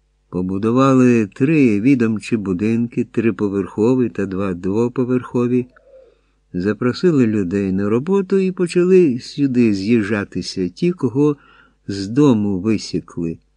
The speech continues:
хто з різних причин не мав де жити. Ось тоді Висіч і утворилася. Багатоквартирний хутір серед лісу. Кароліна народилася тут тисяча дев'ятсот дев'яносто третього року.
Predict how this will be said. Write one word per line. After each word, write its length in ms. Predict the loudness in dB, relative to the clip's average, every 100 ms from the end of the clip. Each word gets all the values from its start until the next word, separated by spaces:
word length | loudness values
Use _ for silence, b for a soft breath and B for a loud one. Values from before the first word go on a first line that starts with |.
| _
хто 320 | _ _ 0
з 80 | 2
різних 400 | 2 0 -2 -2
причин 500 | 0 0 2 2 4 b b b -6
не 220 | -2 0
мав 300 | 2 0 0
де 220 | -4 -4
жити. 520 | -4 -8 -12 -14 -18 -20 _ _ _ _
Ось 300 | 0 0 0
тоді 380 | -2 -2 2 0
Висіч 640 | 2 2 0 0 -2 -2 -4
і 100 | -2
утворилася. 920 | -2 -4 -4 -2 -2 -4 -8 -14 -16 -18 _ _ _ _ _ _ -10
Багатоквартирний 1160 | -6 -4 -4 -4 -4 -4 -2 0 0 0 -2
хутір 640 | -2 0 0 2 -2 -2 -8 _ _ _ _ _ _ _
серед 420 | -8 -4 -4 -4
лісу. 580 | -2 -2 -2 -6 -14 -16 _ _ _ _ _ _ _
Кароліна 680 | -4 0 0 2 2 2 2
народилася 760 | 2 0 0 0 -2 -4 -4 -6
тут 600 | -2 0 0 -2 -16 -20
тисяча 440 | -4 -4 -2 -4 -4
дев'ятсот 460 | -2 -4 -2 -2
дев'яносто 520 | 0 0 0 -4 -6 -8
третього 520 | -4 -4 -4 -8 -8
року. 440 | -8 -10 -14 -20